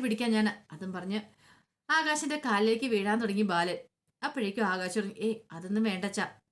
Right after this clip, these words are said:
"എടാ ആകാശേ, നീ പുതിയ കട തുടങ്ങരുത്,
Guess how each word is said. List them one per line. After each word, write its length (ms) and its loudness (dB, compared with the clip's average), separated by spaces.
"എടാ 200 -10
ആകാശേ, 320 -6
നീ 100 0
പുതിയ 200 2
കട 140 -2
തുടങ്ങരുത്, 420 -2